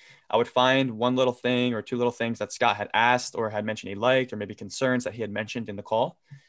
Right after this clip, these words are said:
Um, just mention that, say, "Hey, I know you had mentioned that, you know, intent data was big for your organization. Um, just curious, I wanna make sure I answered everything that you had asked.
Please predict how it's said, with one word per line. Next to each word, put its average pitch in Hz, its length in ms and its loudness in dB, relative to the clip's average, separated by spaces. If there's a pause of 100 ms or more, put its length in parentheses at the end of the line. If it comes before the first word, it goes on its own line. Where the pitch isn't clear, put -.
(280)
Um, 107 400 0 (240)
just 123 200 -4
mention 123 280 2
that, 123 240 2
say, 107 120 -4
"Hey, 131 320 4
I 120 100 4
know 135 160 4
you 147 180 2
had 123 80 2
mentioned 120 340 0
that, 110 200 0 (100)
you 117 100 -2
know, 104 80 2
intent 117 360 -2
data 113 200 4
was 110 120 -2
big 110 180 -2
for 110 80 -2
your 110 60 2
organization. 104 600 -2 (420)
Um, 104 380 2 (140)
just 156 200 -2
curious, 131 280 4
I 113 40 0
wanna 127 120 2
make 127 120 2
sure 120 180 2
I 113 60 4
answered 113 220 -2
everything 110 340 -2
that 104 200 -2
you 107 60 -4
had 101 140 0
asked. 143 340 2